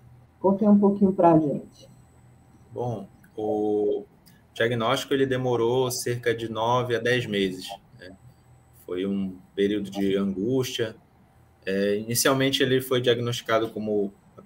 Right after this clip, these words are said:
Speaker 2: epilético, né? E aí a doutora Juliana tentou alguns ajustes medicamentosos, é, até que chegou um ponto que um determinado, é, anticonvulsivante até estabilizou ele.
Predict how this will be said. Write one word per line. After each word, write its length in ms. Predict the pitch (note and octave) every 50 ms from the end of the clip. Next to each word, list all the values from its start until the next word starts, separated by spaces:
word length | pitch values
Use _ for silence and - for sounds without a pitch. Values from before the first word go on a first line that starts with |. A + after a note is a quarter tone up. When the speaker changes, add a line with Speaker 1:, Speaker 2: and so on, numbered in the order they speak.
| _ _
Speaker 2:
epilético, 720 | A2 G#2+ - - A2+ A2 A2 B2+ C#3 D#3 D3+ - - - B2+
né? 360 | B2 B2 B2 A#2+ A#2+ B2 - -
E 120 | G#2 G#2+
aí 180 | G2+ G2+ G2+ G#2
a 60 | G2+
doutora 280 | G2+ - - G#2 G#2
Juliana 460 | G#2 G2+ G2+ G#2 G#2+ G#2+ G#2+ G#2 G#2 G#2 - _ _ _ _ _ _ - -
tentou 560 | A2 G#2+ G#2 G#2 - A2+ A2 A2 A2 A2 A2
alguns 500 | G#2+ G#2+ G#2 A2 A2 G#2+ G#2 G2+ - -
ajustes 360 | G#2+ G2+ G2 A2 A2 - - A2
medicamentosos, 1120 | G#2 G2+ G2+ - G#2+ G2+ G#2 G#2 - - A2+ B2+ C3 C3 B2+ A#2+ A#2 A#2 A#2 A2+ - - - _ _ _ _ _ _ _ _ _ _ -
é, 380 | G#2 G2+ G#2 G#2 G#2 G#2 G#2 G2+
até 160 | - C#3+ -
que 100 | - -
chegou 380 | - - F#3 E3+ D#3 E3+ F3+
um 220 | F#3 F#3 F#3+ F#3 E3
ponto 400 | - - F3 F3+ F3+ - F#3 F#3+
que 480 | - - F3+ F3 F3 F3 E3+ E3 - - - - -
um 120 | A#2+ C3 C3+
determinado, 960 | C#3 C#3 C#3+ D3 D3 D3 C#3+ C#3+ C3+ C3+ C3+ C#3 C#3 C#3 C3+ C3+ C3+ C3+ - - _ _ -
é, 400 | G#2+ G#2+ G#2+ G#2+ G#2+ G#2+ A2 A2
anticonvulsivante 840 | - - - B2+ B2 A#2+ - - - C#3+ C3+ B2+ C#3 C#3 D3+ C#3+ D#3
até 400 | D3+ D3+ - D3 D3 D3+ D#3 D#3 - -
estabilizou 800 | - A#2+ - - D#3+ D3+ D3 D3+ D#3 E3+ E3+ D#3+ D#3+ D#3+ D#3 D3+
ele. 320 | C#3+ C#3+ C3+ C3+ B2 B2